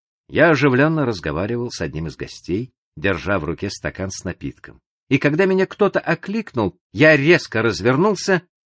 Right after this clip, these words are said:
и задел локтем ее голову. Точнее, даже не задел. Удар, как я понимаю, получился болезненным. «О, бог ты мой!» — пробормотал я.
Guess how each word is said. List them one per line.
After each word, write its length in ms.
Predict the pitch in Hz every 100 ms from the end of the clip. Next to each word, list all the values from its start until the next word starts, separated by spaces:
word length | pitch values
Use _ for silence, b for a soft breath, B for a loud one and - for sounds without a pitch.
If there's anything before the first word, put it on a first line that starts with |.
| _ _ _
и 120 | 147
задел 480 | 110 123 113 175 175
локтем 420 | 123 - - 113
ее 200 | 90 92
голову. 440 | 78 76 69 67 - _
Точнее, 400 | - - 175 185
даже 340 | 175 185 156 170
не 140 | 170
задел. 680 | 143 151 135 - - 78 - _
Удар, 300 | - 117 165
как 240 | 143 151 -
я 60 |
понимаю, 340 | 135 135 156 151
получился 520 | 139 131 - 156 151
болезненным. 760 | 139 170 131 82 82 80 76 - _ _ _ _
«О, 220 | 123 127
бог 440 | 95 117 107 - -
ты 180 | - 69
мой!» — 460 | 62 65 73 58 _ _
пробормотал 680 | 76 67 64 - - -
я. 200 | _ -